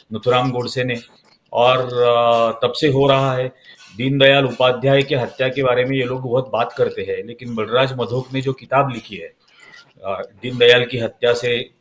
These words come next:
इंदिरा की हत्या तक नाम की किताब है, उस किताब में उन्होंने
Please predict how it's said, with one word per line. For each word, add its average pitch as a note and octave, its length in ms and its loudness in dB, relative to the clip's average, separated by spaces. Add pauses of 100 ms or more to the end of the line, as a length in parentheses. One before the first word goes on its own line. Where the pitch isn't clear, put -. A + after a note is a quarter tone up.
इंदिरा A#2 280 -2
की A#2+ 160 -4
हत्या G#2+ 320 -4
तक A#2+ 220 -6 (260)
नाम G#2+ 160 -6
की A2 120 -16
किताब A2+ 340 -2
है, - 260 -12 (320)
उस C3+ 120 -4
किताब C3 420 -2
में D3 80 -4
उन्होंने C#3 420 0